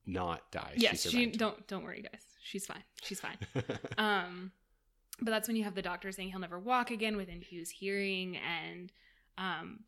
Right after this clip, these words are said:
Speaker 2: this is,
Speaker 1: Bronwyn
Speaker 2: this is
Speaker 1: again
Speaker 2: when
Speaker 1: gets
Speaker 2: we
Speaker 1: all
Speaker 2: got,
Speaker 1: Mama Bear.
Speaker 2: yes, Bronwyn gets Mama Bear, which I loved, and then this is, I think, the scene where I really decided that I liked the preacher.
Speaker 1: Mm-hmm.
Speaker 2: Like, I liked him before,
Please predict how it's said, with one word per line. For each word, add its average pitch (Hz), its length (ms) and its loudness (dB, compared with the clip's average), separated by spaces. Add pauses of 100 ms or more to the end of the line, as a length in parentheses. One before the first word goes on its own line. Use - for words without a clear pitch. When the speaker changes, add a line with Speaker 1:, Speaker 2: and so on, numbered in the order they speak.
Speaker 2:
this 214 180 4
is, 247 260 2
Speaker 1:
Bronwyn - 220 -12
Speaker 2:
this 208 180 4
is 285 120 6
Speaker 1:
again 269 60 2
Speaker 2:
when 285 80 6
Speaker 1:
gets 233 120 8
Speaker 2:
we 208 40 4
Speaker 1:
all - 60 4
Speaker 2:
got, 175 140 4
Speaker 1:
Mama 151 180 0
Bear. 156 160 -2
Speaker 2:
yes, 175 260 -4 (580)
Bronwyn 202 320 4
gets 202 160 2
Mama 185 260 -2
Bear, 180 340 0
which 180 160 -4
I 185 40 -6
loved, 175 420 -4
and 185 140 0
then 180 360 -2
this 202 200 0
is, 277 140 -2
I 247 160 4
think, 208 180 0
the 185 100 -4
scene 180 280 -4
where 170 140 -6
I 185 260 -2 (580)
really 208 360 4
decided 170 380 -4
that 165 100 -4
I - 40 -4
liked - 240 -8
the - 60 -12
preacher. - 320 -12 (420)
Speaker 1:
Mm-hmm. 175 120 0
Speaker 2:
Like, 190 100 2
I 208 80 4
liked 277 260 4
him 277 160 2
before, 185 640 0